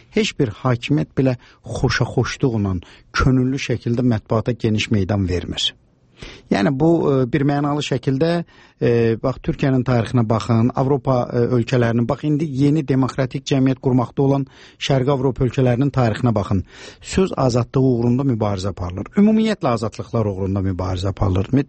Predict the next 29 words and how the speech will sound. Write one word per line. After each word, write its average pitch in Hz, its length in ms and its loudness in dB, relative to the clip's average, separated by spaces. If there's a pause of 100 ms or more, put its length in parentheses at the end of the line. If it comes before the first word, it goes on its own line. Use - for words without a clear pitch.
demokratiya 160 520 0
uğrunda 120 320 2
mübarizə 101 500 0
aparılır. 92 400 -4 (640)
Yəni 190 160 2
söhbət 202 400 -2
ondan 180 240 2
gedir 165 240 0
ki, 208 160 -2 (140)
əgər 170 340 0
bu 170 160 0
gün, 147 160 2
məsəl 151 300 -2
üçün, 143 180 2
media 139 400 2
müəyyən 147 400 -2
bir 131 160 -2
güc - 240 -2
kimi 135 240 4
özünü 127 240 0
ha-, 117 160 0
e, 117 300 0 (100)
cəmiyyətdə 120 560 0
göstərirsə, 151 600 0 (640)
e, 123 100 4 (240)
hakimiyyət 139 580 0
ondan 113 300 2 (120)
hesablaşır. 95 720 -4 (720)
E, 135 80 4